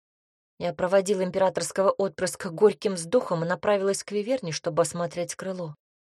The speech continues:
Вроде без переломов обошлось, и на том спасибо. Где я возьму свежей печени кабана для лечения?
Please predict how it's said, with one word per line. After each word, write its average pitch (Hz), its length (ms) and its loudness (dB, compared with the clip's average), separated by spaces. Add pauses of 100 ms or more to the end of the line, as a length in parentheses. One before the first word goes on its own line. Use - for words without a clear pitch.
(120)
Вроде 240 380 2
без 208 220 -4
переломов 220 580 0
обошлось, 185 600 -2
и 175 40 -6
на 165 120 2
том 185 200 2
спасибо. 165 640 -6 (560)
Где 196 420 0
я 208 60 4
возьму 185 380 2
свежей 196 380 0
печени 190 420 -2
кабана 208 480 4
для 175 140 -6
лечения? 190 720 -4